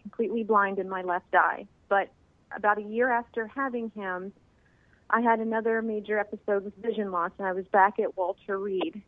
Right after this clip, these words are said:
And he actually was, uh, brought to the hospital every day for a short visit. But what is so amazing with him is that when I was released and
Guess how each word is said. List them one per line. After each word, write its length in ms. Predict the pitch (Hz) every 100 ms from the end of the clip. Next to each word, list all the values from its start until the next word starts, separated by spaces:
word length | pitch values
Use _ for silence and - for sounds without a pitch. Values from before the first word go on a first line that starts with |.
| _
And 220 | 214 202 208
he 100 | 233
actually 400 | 226 226 247 226
was, 180 | 202 208 - _
uh, 140 | 214 190
brought 280 | 208 226
to 60 | 269
the 80 | 277
hospital 500 | 233 233 - 226 220
every 240 | 214 247
day 380 | 233 240 214 240 240
for 240 | 208 202 _
a 80 | 208 - -
short 240 | 233 247 -
visit. 340 | 208 190 185 - _ _ _ _ _
But 100 | 220
what 160 | 240 269
is 100 | 269
so 120 | 277
amazing 520 | 247 240 269 254 254 233
with 160 | 220
him 220 | 240 220 214
is 80 | 208
that 120 | 220
when 160 | 220 214
I 260 | 208 208 208 - _ _
was 220 | 220 220
released 320 | 262 254 254 -
and 140 | 208